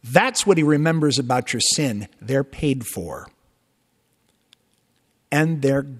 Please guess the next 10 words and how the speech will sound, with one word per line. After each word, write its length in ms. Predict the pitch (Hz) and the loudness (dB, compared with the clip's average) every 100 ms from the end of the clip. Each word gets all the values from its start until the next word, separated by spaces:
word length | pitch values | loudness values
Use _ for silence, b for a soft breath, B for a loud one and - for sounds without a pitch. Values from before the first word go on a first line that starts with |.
| _ _ | _ _
gone 600 | 156 143 - - - - - - - - _ _ _ _ _ - _ _ _ _ _ _ _ _ - | 2 2 -4 -12 -14 -18 -20 -20 -20 -20 _ _ _ _ _ -20 _ _ _ _ _ _ _ _ -8
in 120 | 123 | -6
the 60 | |
blood 300 | 117 120 110 | -4 -2 0
of 120 | 110 110 | -2 -4
Jesus 640 | 117 101 90 80 - - _ _ _ _ _ _ _ _ _ _ _ - | -4 -4 -8 -10 -10 -12 _ _ _ _ _ _ _ _ _ _ _ -14
and 160 | 107 | -10
in 120 | 104 | -8
his 180 | 107 107 | -6 -4
righteousness. 760 | 123 104 - - - 90 - | -4 -4 -8 -8 -8 -10 -18